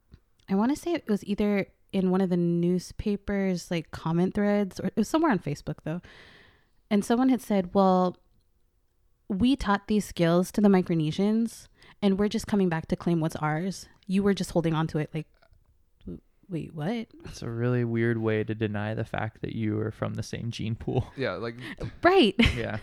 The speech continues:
Speaker 3: like,
Speaker 1: I'm like, "So basically, you're our cousin, but, like,"
Speaker 3: you don't wanna be?
Speaker 1: th-, is
Speaker 3: Yeah.
Speaker 1: Yeah, that,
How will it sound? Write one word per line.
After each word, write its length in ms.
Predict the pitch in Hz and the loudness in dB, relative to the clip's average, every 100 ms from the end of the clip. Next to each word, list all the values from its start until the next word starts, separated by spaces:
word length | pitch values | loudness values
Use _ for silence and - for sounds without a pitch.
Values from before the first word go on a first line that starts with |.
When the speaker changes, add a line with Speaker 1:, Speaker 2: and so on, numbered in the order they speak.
| - | -4
Speaker 3:
like, 120 | 110 | 2
Speaker 1:
I'm 80 | 240 | 4
like, 220 | 240 - | 2 0
"So 200 | - 208 | 2 4
basically, 1000 | 196 208 233 - 208 202 190 190 180 170 - _ - - | 4 0 -2 -2 0 2 2 2 0 -4 -12 _ -20 -14
you're 400 | 175 170 175 165 | -10 -4 0 2
our 200 | 156 151 _ _ | 2 -2 _ _
cousin, 560 | - 160 156 175 175 165 | -2 0 2 2 2 2
but, 340 | 156 147 143 - | 0 -2 -4 -4
like," 320 | 147 139 139 | -4 -4 -4
Speaker 3:
you 60 | 117 | -2
don't 140 | 107 | -2
wanna 180 | 101 104 | -2 -6
be? 380 | 113 135 143 247 - _ _ _ _ _ - | -8 -12 -12 -12 -18 _ _ _ _ _ -16
Speaker 1:
th-, 180 | - - - | -16 -18 -14
is 240 | 156 - _ _ - | -14 -14 _ _ -10
Speaker 3:
Yeah. 180 | 104 - - - | -8 -8 -16 -2
Speaker 1:
Yeah, 200 | 254 180 - | 0 0 -2
that, 220 | 190 - | -6 -6